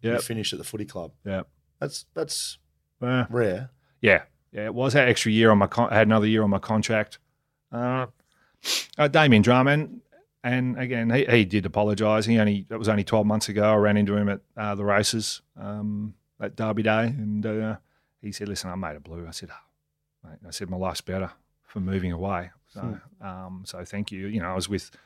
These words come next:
Speaker 2: a whole bunch of Melbourne friends that weren't even involved in footy that I'd, you know, met. So,
Speaker 1: That's a good point.
Speaker 2: so, um, so at the time, you know, you're pretty flat with it. Listen, um, Chris Bond was a captain. He got cut.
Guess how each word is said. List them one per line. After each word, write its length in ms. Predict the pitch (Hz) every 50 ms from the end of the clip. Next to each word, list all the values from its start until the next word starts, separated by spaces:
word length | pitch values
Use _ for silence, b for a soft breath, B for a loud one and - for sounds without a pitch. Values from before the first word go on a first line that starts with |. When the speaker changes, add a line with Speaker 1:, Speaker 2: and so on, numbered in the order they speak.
| b b b b
Speaker 2:
a 80 | 101
whole 140 | 92 110 107
bunch 260 | 92 104 107 104 -
of 120 | - 87 82
Melbourne 320 | 92 95 101 104 95 95 87
friends 280 | - 113 107 104 95 87
that 120 | 98 95
weren't 160 | 104 104 101 101
even 320 | 98 82 90 87 85 87 -
involved 340 | 113 104 92 98 92 90 82
in 100 | 95 82
footy 280 | - - 107 110 104 85
that 140 | 90 87 90
I'd, 140 | 87 85 85 92 - _ _ - - -
you 100 | - 92
know, 140 | 87 92 95
met. 320 | 92 101 107 82 - -
So, 300 | - - 87 90 92 90 - _ _ _
Speaker 1:
That's 140 | - 127 -
a 20 | _
good 120 | _ _ _
point. 120 | - 87
Speaker 2:
so, 260 | - 90 80 80 80 78 - _ _
um, 400 | 92 87 87 90 87 90 90 80 - _ _ _ _ _ _ _ _ _ _ _ _ _ _ _ _ _ _ _ _ _
so 200 | - - 117 117
at 160 | 120 127 135
the 60 | 123
time, 560 | 120 - 131 131 135 135 139 135 131 135 120 - -
you 80 | 123
know, 80 | 117 - -
you're 120 | 131 117 -
pretty 180 | - 104 87
flat 280 | 87 - - 90 95 98
with 100 | 98 95
it. 100 | 101 -
Listen, 300 | 117 107 95 92 90 - -
um, 320 | 101 101 101 101 104 104
Chris 180 | - - 143 -
Bond 240 | - 139 131 131 127
was 100 | 113 101
a 40 | 110
captain. 400 | - 135 131 131 - 135 127 123
He 100 | 120 120
got 180 | 113 107 98 -
cut. 400 | - - 101 101 98 98 101 -